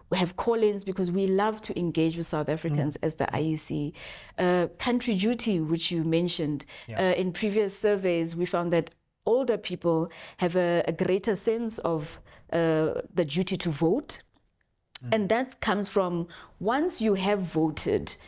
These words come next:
Speaker 1: you, you've had the experience, uh, people who, who say they're not gonna vote, you find the majority of those, those complaints in our V P S. But in the E S S, we get eighty to ninety percent satisfaction, because now people have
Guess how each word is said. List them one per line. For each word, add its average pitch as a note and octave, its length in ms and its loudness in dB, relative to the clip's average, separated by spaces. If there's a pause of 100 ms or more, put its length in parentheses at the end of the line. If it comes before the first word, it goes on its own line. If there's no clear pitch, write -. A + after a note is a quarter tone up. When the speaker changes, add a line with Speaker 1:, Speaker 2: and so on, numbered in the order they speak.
(260)
Speaker 1:
you, G3 320 2
you've F#3 260 2
had G#3+ 260 -2
the G#3+ 60 2
experience, D#3+ 880 0 (420)
uh, F#3 300 2 (180)
people D4 300 0
who, B3+ 120 2 (180)
who A#3+ 120 -2
say A#3 300 2
they're G3 240 0
not G3+ 100 -2
gonna F3+ 200 0 (140)
vote, D#3+ 220 2
you F#3+ 60 2
find A#3 300 0
the B3+ 80 -2 (120)
majority A3+ 540 2
of E3+ 40 -6 (140)
those, D#3+ 280 2 (420)
those G3 180 4 (120)
complaints F3 340 -2
in F#3 100 2
our D#3+ 160 4 (100)
V E3 160 0
P - 20 -8 (180)
S. - 40 -8
But F#3+ 220 0
in A#3 60 -2
the A3+ 100 2 (100)
E C#4+ 60 2 (120)
S - 100 -4
S, A#3 420 0 (320)
we A3+ 80 2 (120)
get A3 160 0 (180)
eighty A#3+ 360 0 (120)
to A#3 40 -6 (140)
ninety G#3+ 240 0
percent G3 480 0
satisfaction, F#3+ 840 -2
because G3+ 300 0
now B3 160 0
people C#4 280 0
have F#3+ 120 0